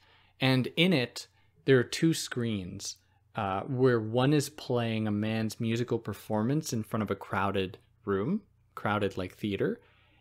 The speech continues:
and the other screen features a woman's performance where she's turned away from the crowd, saying nothing, but there's no one in her audience. She's just alone on stage.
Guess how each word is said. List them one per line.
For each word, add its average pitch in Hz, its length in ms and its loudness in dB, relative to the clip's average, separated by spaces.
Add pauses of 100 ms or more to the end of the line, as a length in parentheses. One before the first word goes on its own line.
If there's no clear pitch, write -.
(180)
and 143 160 6
the 135 120 6
other 165 240 6
screen 131 460 0
features 120 440 -2
a 110 60 -2
woman's 107 340 -2
performance 139 640 -2
where 113 100 0
she's - 260 -6
turned 143 300 0
away 117 280 4
from 110 180 -2
the 98 100 -2
crowd, 147 600 0 (260)
saying 120 360 2
nothing, 117 540 0
but 127 120 4
there's 127 160 4
no 139 120 6
one 135 140 6
in 113 120 4
her 104 200 2
audience. 87 380 -6
She's 104 240 -6
just - 200 -2
alone 98 460 -4 (440)
on 101 220 0
stage. - 680 -10